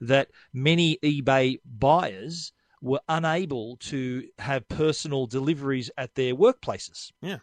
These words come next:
Speaker 1: And this resulted in, in, in many of them taking days off, working from home, and trying to work around the system so they could actually be at home to receive their deliveries.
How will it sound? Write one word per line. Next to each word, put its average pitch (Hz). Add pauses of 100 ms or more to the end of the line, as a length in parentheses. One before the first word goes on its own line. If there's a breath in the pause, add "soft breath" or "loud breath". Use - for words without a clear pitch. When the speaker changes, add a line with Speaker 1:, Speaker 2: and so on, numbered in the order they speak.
(120)
Speaker 1:
And 131
this 147
resulted 156
in, 143
in, 139 (220 loud breath)
in 139
many 226
of 139
them 123
taking 131
days 110
off, 233
working 143
from 120
home, 202 (300)
and 131
trying 202
to 151
work 156
around 139
the 117
system 170
so 135
they 135
could 135
actually 135
be 131
at 120
home 151
to 135
receive 127
their 123
deliveries. 139